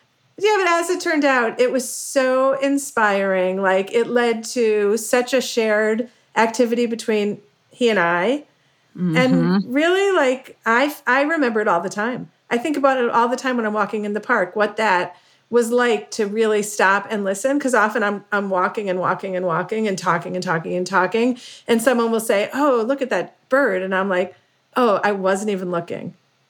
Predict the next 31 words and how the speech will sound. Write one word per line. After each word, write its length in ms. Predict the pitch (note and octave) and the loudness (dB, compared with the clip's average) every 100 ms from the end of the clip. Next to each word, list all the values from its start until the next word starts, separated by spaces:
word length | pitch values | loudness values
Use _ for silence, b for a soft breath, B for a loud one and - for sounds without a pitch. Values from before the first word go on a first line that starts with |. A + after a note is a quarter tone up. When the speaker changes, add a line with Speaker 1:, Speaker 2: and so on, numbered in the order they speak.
| - | -2
Speaker 1:
I 80 | G3+ | 2
was 160 | G3+ G#3+ | 2 2
really 260 | A3 A3 | 2 2
just 640 | G3 - G3 F#3 - - - _ - | 0 0 2 2 -2 -14 -20 _ -6
walking 520 | G3 G3 F3+ F3+ F3 | 2 2 2 -2 -4
and 100 | E3+ | -6
talking." 520 | F3 - - - - b b b | -6 -6 -8 -14 -14 b b b
And 140 | A3 | 0
so 200 | A#3+ A#3+ | 2 2
this 420 | A#3 G#3 B3+ D4 | 2 -2 -2 0
gave 220 | - A#3+ A3 | 2 0 2
us 140 | G3 | -2
pause. 640 | - D4 D4 - - F#3+ | 0 0 2 0 -4 -4
It 100 | G#3+ | -2
gave 180 | A3 G#3 | -2 -2
us 140 | G#3+ | -2
a 40 | G#3+ | -2
moment 380 | G#3+ A#3+ G3 - | 0 2 0 2
where 160 | F#3+ | 2
we, 380 | F3+ F#3 F3+ F#3 B B | 2 2 0 -2 B B
we 120 | A3 A3+ | 0 2
didn't 200 | A#3+ A#3+ | 2 2
have 180 | A#3+ A#3 | -2 0
any 220 | A#3 A3+ | 0 2
other 180 | A3 A3 | 0 -2
goal 460 | G#3 A#3 C4 F#3+ F#3 | 0 0 0 -2 -2
than 220 | F#3+ F#3+ | -2 0
to 100 | G#3 | -2
be 200 | G3 F#3+ | -2 0
in 80 | F3+ | 2
nature. 580 | F#3+ G#3+ - - F3+ | 0 -2 -2 -2 -2